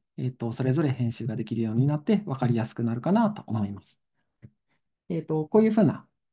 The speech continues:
やり方をしていただくと非常に便利かなと思いますので、ぜひ、えー、このやり方をやってみてください。はい。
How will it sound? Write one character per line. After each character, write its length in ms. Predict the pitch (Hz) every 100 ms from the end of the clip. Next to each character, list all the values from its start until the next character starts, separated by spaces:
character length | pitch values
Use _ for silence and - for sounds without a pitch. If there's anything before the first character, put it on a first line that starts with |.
| -
や 100 | 135
り 100 | 131
方 220 | 113 107
を 60 | 110
し 80 | -
て 80 |
い 60 | 151
た 100 | 175
だ 100 | 180
く 120 | 180
と 180 | 165 143 _
非 100 | -
常 180 | 147 139
に 100 | 131
便 200 | 127 131
利 100 | 113
か 120 | 107
な 180 | 117 107
と 100 | -
思 140 | 131
い 60 | 139
ま 100 | 170
す 100 | 175
の 100 | 196
で、 180 | 113 - _ _
ぜ 80 | 175
ひ、 280 | - 113 _ _ -
え 100 | 127
ー、 40 | 113
こ 100 | 123
の 80 |
や 100 | 123
り 120 | 120 120
方 260 | 131 190
を 80 | 220
や 120 | 117
っ 20 |
て 160 | 101 110
み 140 | 113
て 100 | 113
く 140 | 107 113
だ 180 | 104 -
さ 140 | 190
い。 140 | 131 - _ - - _ _
は 120 | -
い。 120 | 135